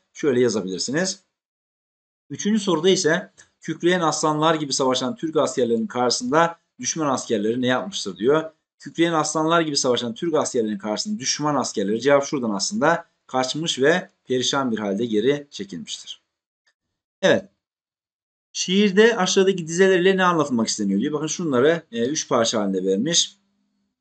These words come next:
"Gürül gürül ırmaklar gibiydik, yedisinden yetmişedik." Bu ne demek istiyor? Bu dizelerde Türk milletinin her yaştan insanla, bakın, yedisinden yetmişine güçlü bir birlik içinde savaştığını anlatmak istiyor.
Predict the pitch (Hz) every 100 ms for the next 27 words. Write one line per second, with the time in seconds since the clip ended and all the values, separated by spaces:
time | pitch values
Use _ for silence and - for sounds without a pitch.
0 | _ _ _ _ _ _ _ _ - 170
1 | 202 190 185 170 143 147 151 147 160 165
2 | 160 165 160 190 - - 135 151 - 156
3 | 160 151 - - 110 82 - _ - 214
4 | 196 156 123 - 147 190 196 - 147 170
5 | 180 165 139 123 - 110 165 147 175 151
6 | 117 160 170 160 143 143 127 113 113 104
7 | 87 90 98 113 120 127 123 139 147 123
8 | 98 - 82 67 _ _ _ _ - 151
9 | - 180 156 165 147 123 131 156 135 -
10 | 101 98 131 123 - 117 151 165 - 110
11 | 107 95 - 85 - 135 165